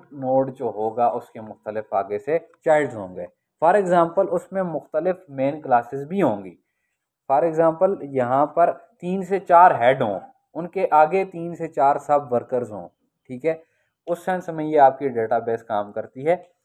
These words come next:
जैसे उन्होंने एक example दी हुई है, अब maths के teacher हैं, ठीक है, computer के teacher हैं, इस्लामियात के teacher हैं, ठीक है, ये तीन subject हैं। math के teacher का नाम है अनवर,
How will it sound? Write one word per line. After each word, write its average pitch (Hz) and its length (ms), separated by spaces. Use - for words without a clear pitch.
जैसे 147 300
उन्होंने 180 400
एक 143 120
example 135 500
दी 135 140
हुई 123 160
है, 143 140
अब 185 320
maths 151 680
के 190 100
teacher 180 380
हैं, 180 140
ठीक 151 220
है, 151 80
computer 160 440
के 175 140
teacher 156 360
हैं, 151 80
इस्लामियात 135 580
के 139 80
teacher 95 340
हैं, 87 120
ठीक 120 200
है, 123 60
ये 170 80
तीन 190 200
subject 139 520
हैं। 87 140
math 160 300
के 202 80
teacher 185 340
का 180 120
नाम 165 260
है 160 80
अनवर, 151 360